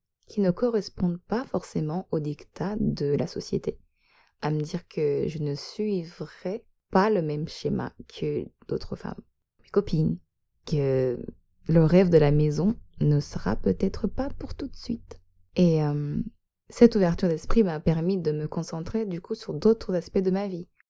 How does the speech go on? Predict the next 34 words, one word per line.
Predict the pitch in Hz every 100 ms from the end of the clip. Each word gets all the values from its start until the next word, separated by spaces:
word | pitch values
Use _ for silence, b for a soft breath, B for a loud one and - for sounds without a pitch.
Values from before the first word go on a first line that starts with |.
| _ -
En | 170
deux | 160
mille | 165 175 160
dix-huit, | 156 156 240 - - -
j'ai | 156 147
décidé | 151 151 - 156 156 190
de | 202
quitter | 175 - 180
ma | 220 202
famille | - 170 165 185 214
et | 180
mes | 160 156
amis | 147 156 175 233 _ _ -
en | 156
France | - - 147 180 - _
pour, | - 165
euh, | 156 147 -
immigrer | 170 170 160 160 165
toute | - 311
seule | - 156 151 196 - _ -
à | 226
Montréal. | 220 180 - - _ -
Je | -
me | 160
suis | 156 -
juste | 170 208 190
dit, | 170
voilà, | 170 151 147 -
j'ai | 175 151 147
déposé | 160 151 185 175 202
mes | 190
bagages | 165 160 156
à | -
Montréal | 120 151 147 165